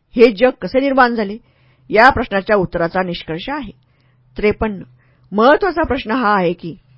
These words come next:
ईश्वराने सृष्टीभाव, काही पदार्थ यातून उत्पन्न केली की अभाव, शून्य यातून निर्माण केली?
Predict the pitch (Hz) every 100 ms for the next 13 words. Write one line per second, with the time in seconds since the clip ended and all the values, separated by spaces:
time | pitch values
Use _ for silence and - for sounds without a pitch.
0 | _ 220 - 277 214 175 214 - 190 -
1 | 233 233 220 156 _ _ 202 226 190 190
2 | 202 240 247 226 190 _ _ _ _ 180
3 | 196 196 277 277 - 269 277 285 262 269
4 | 277 339 - _ _ - 196 190 196 165
5 | - - - 269 285 214 147 _ _ -
6 | 185 202 285 269 254 254 247 247 214